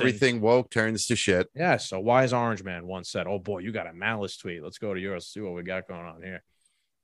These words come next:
Speaker 1: Bum, bum, bum, bum. What do you think Queen Elizabeth and George Floyd are talking about right now? <laughs>
Speaker 2: Oh, man. Michael Malice for press secretary, man. He would do a fucking
Speaker 1: <laughs>
Speaker 2: fantastic job. That's pretty funny.
Speaker 1: This one, this one got me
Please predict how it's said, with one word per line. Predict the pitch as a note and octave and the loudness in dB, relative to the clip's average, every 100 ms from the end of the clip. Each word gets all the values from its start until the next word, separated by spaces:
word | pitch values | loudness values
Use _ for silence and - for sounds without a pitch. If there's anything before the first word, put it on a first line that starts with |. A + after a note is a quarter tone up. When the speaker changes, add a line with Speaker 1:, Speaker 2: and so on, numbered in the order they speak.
| _ _ _ _ _ _ | _ _ _ _ _ _
Speaker 1:
Bum, | F#2+ F2 | 0 2
bum, | F2+ | 2
bum, | F2+ F2+ | 2 4
bum. | B2+ B2+ B2+ B2+ B2+ - - - | 6 6 4 2 -2 -12 -20 4
What | C#3 F#3+ | 8 10
do | |
you | F#3+ | 10
think | B2+ E3 D#3+ | 8 6 6
Queen | - D#3 F3+ | 6 6 8
Elizabeth | E3+ D#3 B2+ C3+ C#3+ B2 | 10 8 8 6 6 4
and | G2+ | -2
George | F#2 B2 C3+ B2 | 4 6 8 6
Floyd | - A#2+ A#2+ A2 | 2 4 4 2
are | |
talking | - A2 G2+ G2+ | 2 4 4 0
about | F2+ G2 F#2+ | 2 4 4
right | G2 G2+ G2 | 4 4 4
now? | G2+ F#2+ F#2 G#2+ | 2 2 2 0
<laughs> | - F3+ - G3 - F#3 - - | 0 0 -2 -8 -6 -6 -6 -6
Speaker 2:
Oh, | - C3 A#2+ | -4 -4 -4
man. | A#2+ A#2+ A2 | -2 -2 4
Michael | B2 B2+ C3+ | 4 6 6
Malice | A#2+ A#2 A2+ | 8 8 6
for | - | 0
press | F#2 A2 G#2 | 0 2 4
secretary, | G2+ F2+ F#2 G2+ F2+ F2+ | 0 -2 -4 -4 -2 -4
man. | F2+ F2+ | -4 -4
He | F#2+ | -2
would | F#2+ F#2 | -2 0
do | F#2+ | 0
a | D4+ | 2
fucking | D#4+ E4+ E4 D#4 | 4 4 4 4
Speaker 1:
<laughs> | |
Speaker 2:
fantastic | D4 C4+ G#3+ F#2+ - F2+ | 2 2 0 0 -4 -8
job. | G2 E2+ | -6 -4
That's | F#2+ G2 | 0 0
pretty | - G2 | -2 -4
funny. | G2+ C3+ | 8 10
Speaker 1:
This | D3+ - | 12 10
one, | D3 C#3 C3+ B2+ | 8 10 10 8
this | B2+ - | 6 6
one | B2 A2+ | 4 4
got | G2+ G#2 G2+ | 6 6 6
me | G2 F#2+ F#2 | 2 2 2